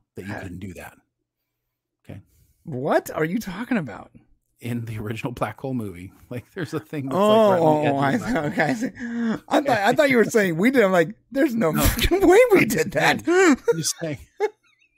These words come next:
Speaker 1: <laughs>
Speaker 2: Okay, in the, in the mo-, in the movie. I
Speaker 1: In
Speaker 2: was
Speaker 1: the
Speaker 2: like, for a
Speaker 1: movie.
Speaker 2: minute, I thought you were saying we did. I'm like, "What are you talking about?"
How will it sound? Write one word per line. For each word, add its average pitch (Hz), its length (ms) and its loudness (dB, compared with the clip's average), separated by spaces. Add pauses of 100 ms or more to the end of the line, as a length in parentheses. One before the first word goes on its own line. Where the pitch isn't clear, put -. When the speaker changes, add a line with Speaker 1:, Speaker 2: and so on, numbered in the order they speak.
(500)
Speaker 1:
<laughs> - 380 -20 (520)
Speaker 2:
Okay, 339 840 2
in 180 80 2
the, 254 520 2
in 240 120 0
the 202 80 2
mo-, 190 320 -4 (100)
in 196 60 -8
the 180 100 -6 (240)
movie. 165 360 -10 (140)
I 226 60 -6
Speaker 1:
In - 0 -
Speaker 2:
was 190 340 -12
Speaker 1:
the 262 540 2
Speaker 2:
like, 254 120 6
for 226 60 8
a 208 60 10
Speaker 1:
movie. 262 160 6
Speaker 2:
minute, 320 280 4
I 277 140 4
thought 262 180 4
you 262 60 2
were 247 80 0
saying 226 420 2
we 302 200 6
did. 339 180 6
I'm 190 100 2
like, 190 140 2
"What 392 240 4
are 349 60 6
you 339 120 6
talking 262 460 2
about?" 208 420 -4